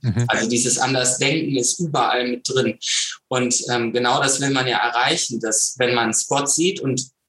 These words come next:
Speaker 2: auch nicht das Logo, ähm, dass man sofort erkennt, aha, das ist die und die Marke. Und das ist das, was wir denen klar zu machen versuchen.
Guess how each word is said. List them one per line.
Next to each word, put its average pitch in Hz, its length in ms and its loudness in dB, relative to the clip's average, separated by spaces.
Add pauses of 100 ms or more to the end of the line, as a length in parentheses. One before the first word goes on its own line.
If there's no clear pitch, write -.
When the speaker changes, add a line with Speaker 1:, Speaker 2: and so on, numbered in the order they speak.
Speaker 2:
auch 135 200 2
nicht 139 240 2
das 131 140 0
Logo, 165 760 0
ähm, 139 240 2
dass 123 180 0
man 123 100 2
sofort 143 400 0
erkennt, 135 360 -2
aha, 127 180 0
das 123 180 0
ist - 160 0
die 139 120 0
und 123 60 0
die 123 120 -4
Marke. 117 460 0 (680)
Und 117 80 -8
das 131 120 2
ist 156 180 2
das, 147 160 2
was 139 160 2
wir 135 100 -2
denen 135 280 2
klar 147 320 2
zu - 180 -4
machen 131 260 0
versuchen. 131 560 0